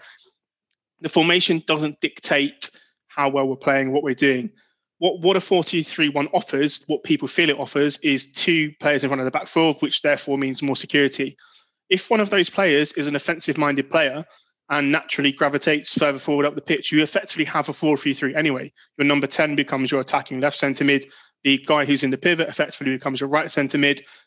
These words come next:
And then your holding player stays where the holding player would have been anyway.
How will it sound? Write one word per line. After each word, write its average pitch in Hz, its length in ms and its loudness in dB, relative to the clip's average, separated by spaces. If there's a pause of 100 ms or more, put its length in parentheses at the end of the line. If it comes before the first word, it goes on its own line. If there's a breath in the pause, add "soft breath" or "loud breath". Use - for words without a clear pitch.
(100)
And 143 100 2
then 139 120 4
your 135 100 2
holding 165 240 4
player 139 200 2
stays 151 460 0
where 143 140 2
the 143 80 -2
holding 143 260 -2
player 135 160 0
would 135 100 -2
have 135 60 -2
been 139 160 -2
anyway. 135 320 -4